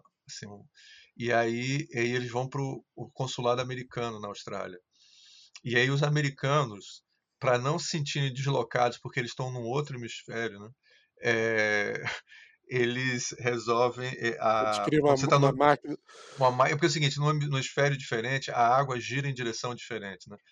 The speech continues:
Speaker 1: Então tinha o
Speaker 2: Certo.
Speaker 1: seguinte: quando ele dava descarga no banheiro, a, a água, e, começava a girar na direção do hemisfério,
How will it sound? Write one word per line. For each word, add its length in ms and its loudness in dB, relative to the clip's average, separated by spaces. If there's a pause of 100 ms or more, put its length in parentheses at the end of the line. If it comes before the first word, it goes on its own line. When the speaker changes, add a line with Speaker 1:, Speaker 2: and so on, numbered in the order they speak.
(200)
Speaker 1:
Então 280 -4
tinha 120 -2
o 40 0
Speaker 2:
Certo. 80 -2
Speaker 1:
seguinte: 180 -6
quando 160 -4
ele 140 -4
dava 200 4
descarga 600 2
no 100 -10
banheiro, 500 -2 (540)
a, 80 8 (480)
a 80 8
água, 260 4 (200)
e, 200 -2
começava 380 2
a 40 2
girar 260 4
na 100 2
direção 420 -4
do 80 -6
hemisfério, 720 -2